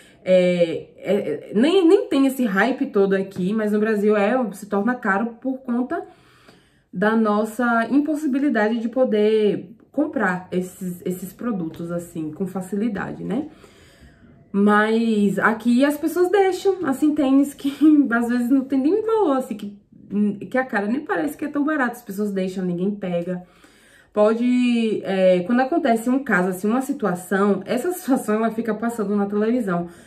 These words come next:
por vários dias. E as pessoas ficam chocadas, porque não é o comum. Inclusive, aqui na cidade de Osijek, que é onde eu tô vivendo atualmente,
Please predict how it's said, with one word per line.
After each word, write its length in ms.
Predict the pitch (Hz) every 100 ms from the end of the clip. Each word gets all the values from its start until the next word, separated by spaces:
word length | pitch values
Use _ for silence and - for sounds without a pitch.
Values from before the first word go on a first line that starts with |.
| - _
por 140 | 226
vários 720 | 233 196 180 180 180 226 202
dias. 480 | 170 180 160 156 - - _ _ - -
E 80 |
as 140 | 240 302
pessoas 360 | 294 254 254
ficam 260 | - 247 269
chocadas, 880 | - 285 285 233 196 196 170 - - _ - _
porque 300 | 208 233 226
não 360 | 226 240 359 370
é 120 | 262
o 140 | 285
comum. 600 | 285 330 359 269 233 226 - - - _ _ _ - - 202
Inclusive, 640 | 208 285 247 269 294 - - - -
aqui 220 | 240 254
na 120 | 403 440
cidade 380 | 285 233 226
de 100 | 196
Osijek, 600 | 170 190 208 180 - - _ _
que 80 | 208
é 40 |
onde 200 | 202 208
eu 100 | 220
tô 400 | 214 208 196 185
vivendo 460 | 170 196 180 185 196
atualmente, 840 | 175 180 165 170 202 214 175 -